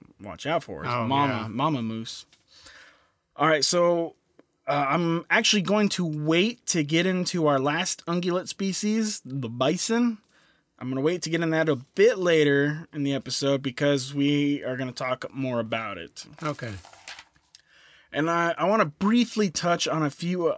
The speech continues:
Speaker 1: animals before we get into our, our main predator animals. So there are several rodent species. Rodents play a big part in the ecosystem here, as they are prey for a lot of the predators.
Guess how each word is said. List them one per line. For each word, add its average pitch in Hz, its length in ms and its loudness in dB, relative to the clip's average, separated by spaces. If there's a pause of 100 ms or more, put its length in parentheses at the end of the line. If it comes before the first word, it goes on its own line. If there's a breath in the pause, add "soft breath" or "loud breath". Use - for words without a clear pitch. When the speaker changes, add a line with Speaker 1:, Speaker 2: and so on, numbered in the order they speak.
Speaker 1:
animals 160 580 2
before 156 340 0
we 143 160 2
get 143 200 2
into 135 400 0
our, 123 420 0
our 113 140 -4
main 139 340 4
predator 147 540 2
animals. 151 600 0 (520 soft breath)
So 147 240 0
there 156 220 2
are 147 140 -2
several 202 720 2
rodent 151 480 2
species. 127 880 -4 (100)
Rodents 190 400 2
play 180 280 0
a 139 60 0
big 202 340 0
part 185 280 0
in 147 60 0
the 131 80 -4
ecosystem 127 680 -6
here, 117 260 -6 (460 soft breath)
as 123 240 -2
they 139 140 4
are 131 120 2
prey 170 400 4
for 139 200 0
a 127 80 4
lot 135 380 4
of 123 300 -4
the 120 80 -6
predators. 127 640 0